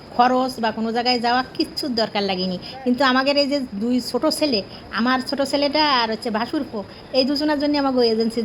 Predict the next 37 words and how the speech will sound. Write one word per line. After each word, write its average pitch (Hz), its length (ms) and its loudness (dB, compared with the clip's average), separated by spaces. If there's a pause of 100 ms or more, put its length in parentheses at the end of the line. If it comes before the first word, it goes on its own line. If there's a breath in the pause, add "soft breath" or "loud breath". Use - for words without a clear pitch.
(140)
কাছে 240 240 -2 (300 loud breath)
যাওয়া 202 220 6
লাগতেছে। 190 380 -4
ওরে 262 280 0
আমি 285 180 0
অফিসে 254 340 0
দিয়ে 247 320 2
ঢুকে 254 320 -2
রেখে, 240 280 -2
উনি 254 120 0
অনেক 214 260 -2
টাইম 233 180 2
লাগবে, 226 320 -2
অনেক 214 240 -2
কথাবার্তার 214 460 -2
ব্যাপার 208 260 0
আছে, 208 180 -2
ওর 202 60 0
কাগজপত্রের 208 560 0
ব্যাপার 202 240 0
আছে, 202 160 -2
বুঝপাড় 208 420 -2
করবে, 208 240 2 (320 loud breath)
ওই 226 100 2
জন্য 226 200 4
আমি 233 140 2
চলে 220 240 2
আসছি 202 240 0
বসুন্ধরা 214 440 2
সিটির 214 280 -2
মধ্যে, 214 380 0 (340 loud breath)
বসুন্ধরা 233 420 4
আর 220 140 0
কি 226 280 0
সে 185 300 0 (400)
মার্কেটের 233 380 0
মধ্যে। 160 280 -6